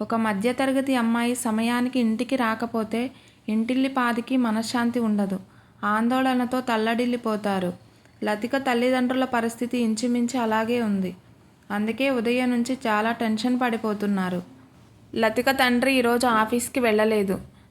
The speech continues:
వాళ్ళ భయానికి బ్రేక్ వేస్తూ గేట్ సౌండ్ వినపడింది. ఇద్దరూ ఆత్రంగా అటు చూశారు. లోపలికి వస్తున్న కూతుర్ని చూడగానే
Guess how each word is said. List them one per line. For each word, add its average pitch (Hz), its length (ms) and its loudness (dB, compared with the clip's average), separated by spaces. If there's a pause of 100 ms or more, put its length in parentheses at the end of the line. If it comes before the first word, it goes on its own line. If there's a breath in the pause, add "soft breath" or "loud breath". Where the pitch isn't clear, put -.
వాళ్ళ 214 240 2
భయానికి 233 520 2
బ్రేక్ 226 340 0
వేస్తూ 247 340 0
గేట్ 226 320 0
సౌండ్ 233 340 0
వినపడింది. 202 680 0 (380 soft breath)
ఇద్దరూ 214 360 0
ఆత్రంగా 247 540 0
అటు 247 300 2
చూశారు. 208 440 0 (400 soft breath)
లోపలికి 254 440 0
వస్తున్న 247 440 0
కూతుర్ని 240 480 0
చూడగానే 226 720 0